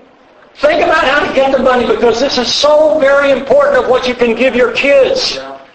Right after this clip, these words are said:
You, you, you gotta, you gotta get your priorities straight here and figure out how we do this, because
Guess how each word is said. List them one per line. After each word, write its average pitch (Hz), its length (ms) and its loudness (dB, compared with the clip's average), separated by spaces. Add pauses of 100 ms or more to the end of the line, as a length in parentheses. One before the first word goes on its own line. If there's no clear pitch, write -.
(460)
You, 226 120 -2
you, 240 180 -2
you 226 280 -2
gotta, 294 540 0
you 262 100 -2
gotta 285 220 0
get 294 180 -2
your 254 120 -2
priorities 247 600 0
straight 214 380 0
here 190 220 2
and 170 100 -2
figure 269 220 0
out 240 100 0
how 277 260 0
we 302 160 0
do 302 240 0
this, 262 220 0
because 220 420 -2